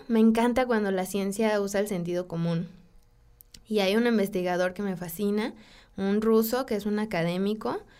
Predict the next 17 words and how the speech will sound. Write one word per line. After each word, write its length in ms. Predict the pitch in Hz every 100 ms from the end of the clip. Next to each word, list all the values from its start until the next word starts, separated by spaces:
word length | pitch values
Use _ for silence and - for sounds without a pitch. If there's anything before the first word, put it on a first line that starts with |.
| - _ _ _ -
que 540 | 226 220 214 208 - - -
hace 260 | 220 233 269
una 400 | 262 262 262 240
analogía 540 | 226 214 202 202 220
bien 200 | 226 226
padre 300 | 220 208 220
de 140 | 214 202
cómo 200 | 214 220
es 80 | 226
que 100 | 226
funcionan 500 | 208 202 196 196 196
los 160 | 185
conservadores. 680 | 190 196 214 220 247 277 226
Te 100 | 214
da 160 | 208
la 80 | 214
explicación, 880 | 254 - 220 214 180 175 202 202 226